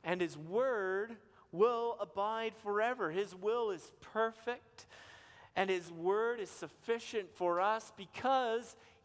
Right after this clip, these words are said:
He sees the full picture. We're unable to see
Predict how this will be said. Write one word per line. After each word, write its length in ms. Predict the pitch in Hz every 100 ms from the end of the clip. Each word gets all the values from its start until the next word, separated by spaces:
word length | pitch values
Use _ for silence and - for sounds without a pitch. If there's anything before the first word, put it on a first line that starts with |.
| -
He 240 | - 269 262
sees 520 | - - 269 254 202
the 160 | 202 208
full 720 | - - 240 233 233 240 233 - - _ _
picture. 640 | - 220 214 - 202 143 - - - _ _ _ _ _ _ _ _ - - - - _
We're 400 | 160 190 262 247
unable 480 | 208 202 254 240 190
to 160 | -
see 680 | 170 - 214 226 220 202 170